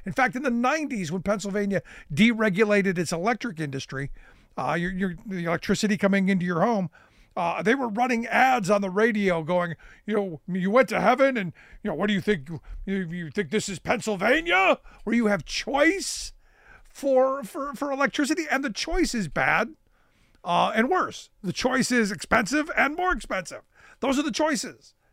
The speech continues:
And this has been played out over and over and over again. And since twenty sixteen,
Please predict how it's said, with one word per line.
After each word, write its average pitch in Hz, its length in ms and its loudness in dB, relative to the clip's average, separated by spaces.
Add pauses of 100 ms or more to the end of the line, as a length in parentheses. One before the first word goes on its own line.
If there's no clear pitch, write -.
(680)
And 240 160 0
this 285 160 0
has 330 100 -4
been 330 220 -2
played 269 280 0
out 240 260 0
over 214 420 -2
and 196 100 -8
over 175 380 -4
and 175 100 -6
over 285 300 -2
again. 160 260 -4 (380)
And 311 280 0
since 302 300 -2
twenty 233 300 0
sixteen, 175 600 -6